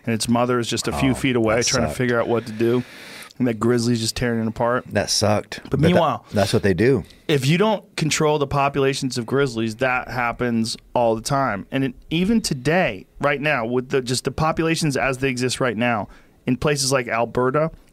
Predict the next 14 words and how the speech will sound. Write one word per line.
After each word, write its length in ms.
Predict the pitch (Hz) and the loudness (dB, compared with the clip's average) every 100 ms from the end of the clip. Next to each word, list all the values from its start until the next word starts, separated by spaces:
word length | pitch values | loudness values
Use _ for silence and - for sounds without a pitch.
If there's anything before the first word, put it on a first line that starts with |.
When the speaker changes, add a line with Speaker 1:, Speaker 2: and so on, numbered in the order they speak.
| - | -4
Speaker 1:
they 140 | 127 151 | 0 0
estimate 420 | 160 - 143 131 | 0 -2 -2 0
that 180 | 120 107 | -2 -4
fifty 500 | - - 165 - 165 | -6 -2 -2 -2 -4
percent 540 | 147 - 143 110 - | -2 0 0 -2 -4
of 160 | 123 113 | -4 0
all 160 | 123 113 | 0 2
moose, 520 | 117 139 143 147 - - | 4 4 2 0 -2 -2
elk, 320 | 123 127 123 - | 0 0 -2 -2
and 200 | 120 107 | -2 0
deer 240 | 127 123 | 0 0
calves 600 | - 113 107 98 101 - - - - - - | -2 -4 -4 -4 -6 -8 -10 -20 -20 -20 -8
are 80 | 113 | -6
killed, 520 | - 143 123 90 - | -4 0 0 -2 -10